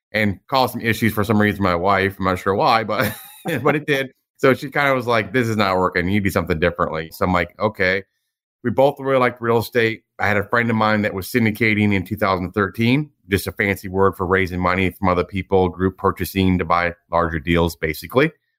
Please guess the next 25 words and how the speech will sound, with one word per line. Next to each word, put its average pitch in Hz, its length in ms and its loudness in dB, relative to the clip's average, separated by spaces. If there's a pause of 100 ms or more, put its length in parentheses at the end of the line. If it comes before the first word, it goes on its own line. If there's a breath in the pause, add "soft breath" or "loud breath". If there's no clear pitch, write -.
And 104 140 -2
I 107 80 0
had 110 240 -2
some 110 120 -2
retirement 107 640 0
money 104 460 0 (400)
invested 120 420 0
in 110 100 2
his 110 180 2
deal. 120 380 2
It 107 80 -4
was - 40 -10
a - 20 -2
multifamily 104 600 0
deal. 107 560 0
I'm 104 100 0
like, 101 200 0 (200)
"This 120 100 -12
kinda 220 220 0
makes 127 220 0
sense." 180 460 -2 (360)
So 147 360 0 (180)
both 127 200 2
my 135 80 -2
wife 120 240 2